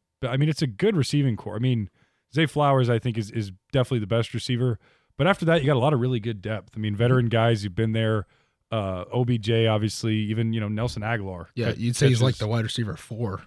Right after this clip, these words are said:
Speaker 1: Yeah,
Speaker 2: for
Speaker 1: is,
Speaker 2: him.
Speaker 1: it catches a touchdown. Bateman is a good player. And, I mean, if they get Mark Andrews back,
Speaker 2: Dangerous.
Speaker 1: I mean, yeah, they already, they're already the favorite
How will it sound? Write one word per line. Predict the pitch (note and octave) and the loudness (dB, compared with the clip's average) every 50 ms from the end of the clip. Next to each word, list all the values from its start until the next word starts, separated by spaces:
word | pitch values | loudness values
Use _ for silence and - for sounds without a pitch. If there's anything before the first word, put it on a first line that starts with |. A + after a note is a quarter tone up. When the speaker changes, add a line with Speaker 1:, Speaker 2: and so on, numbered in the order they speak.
| _ | _
Speaker 1:
Yeah, | - C#3 E3 F3 C3 A2 | -2 0 2 2 4 4
Speaker 2:
for | B2 | 4
Speaker 1:
is, | B2+ G#2+ G#2+ A2 | 2 2 0 -2
Speaker 2:
him. | A#2+ - - | -4 -2 0
Speaker 1:
it | C#3 B2+ A2 - | 0 0 0 2
catches | - C3+ C3 - - B2+ | 2 0 2 2 0 0
a | A#2+ A#2+ | 0 0
touchdown. | - - C3 B2+ - - - C3 B2+ B2+ B2+ A#2 | 2 2 2 2 2 2 2 4 4 6 4 4
Bateman | G2+ - A2+ A#2 B2+ - C3 C3 B2+ B2+ C3 B2+ A#2+ - _ _ _ - | 2 0 0 0 0 0 2 2 2 4 2 2 0 -2 _ _ _ -6
is | C3 A#2 A#2 | -4 -2 -2
a | A#2 | 0
good | G#2 B2+ A#2+ G#2+ | 0 0 -2 -2
player. | - - B2 A#2 A#2+ A#2+ A#2+ A#2+ | 0 0 2 2 4 4 2 2
And, | B2 - A2+ A2+ A2 G#2 G#2 G2+ | 0 0 0 0 0 0 0 -2
I | - A2+ | 0 0
mean, | A2+ A2 | 0 0
if | G#2+ - | 0 0
they | - F#3 | 0 0
get | F#3+ D#3 | 0 2
Mark | G#2 A2+ A#2+ A2 - | 2 2 0 0 0
Andrews | A2+ A#2 C3 C3+ C3 C3 C3 | 0 -2 0 0 0 -2 -2
back, | B2+ C#3+ D#3 E3 E3 D#3 - _ _ _ _ _ _ _ _ _ _ _ | -2 -2 -2 -2 -2 -4 -6 _ _ _ _ _ _ _ _ _ _ _
Speaker 2:
Dangerous. | - F#2 G2+ G2+ G2 G#2 G2 F#2+ - - - _ _ _ _ - | -10 -8 -8 -8 -6 -8 -8 -10 -10 -14 -18 _ _ _ _ -2
Speaker 1:
I | C#3 | 2
mean, | D3 D#3+ | 4 4
yeah, | F3 D3+ | 6 6
they | B2+ D3+ | 6 6
already, | E3+ F3 F3 E3+ D#3+ C#3+ A#2 G2+ - - _ _ _ _ - | 6 6 6 6 6 4 2 0 -2 -10 _ _ _ _ -4
they're | C#3+ D3 E3+ F#3+ | 0 2 4 4
already | G3+ G3 F#3+ E3+ D#3 | 6 6 6 6 4
the | C3 | 4
favorite | B2+ - D3+ C3+ C3 A2+ G#2+ G#2+ F#2 F2 | 2 2 2 2 2 2 0 -2 -4 -6